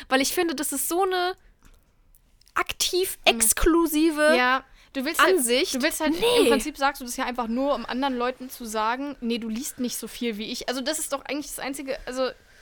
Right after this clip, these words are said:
Speaker 1: Ja, und ich finde mein Beispiel, wie gesagt, sehr gut gewählt. Jetzt im
Speaker 2: Ja.
Speaker 1: Winter, wenn's draußen kalt ist und du lieber im Fitnessstudio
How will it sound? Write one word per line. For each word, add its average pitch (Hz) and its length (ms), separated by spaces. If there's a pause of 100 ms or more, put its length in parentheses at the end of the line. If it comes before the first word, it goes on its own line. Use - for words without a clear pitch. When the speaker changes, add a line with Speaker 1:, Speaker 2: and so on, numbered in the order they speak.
(180)
Speaker 1:
Ja, 320 420 (200)
und 370 220
ich - 100
finde 359 240
mein 247 200
Beispiel, 277 420
wie 311 100
gesagt, 294 360
sehr 277 140
gut 277 220
gewählt. 226 320
Jetzt 254 180
im 277 100
Speaker 2:
Ja. 240 100
Speaker 1:
Winter, 370 180
wenn's 285 180
draußen 294 360
kalt - 280
ist 339 120
und 269 100
du 269 60
lieber 262 260
im 247 80
Fitnessstudio 294 680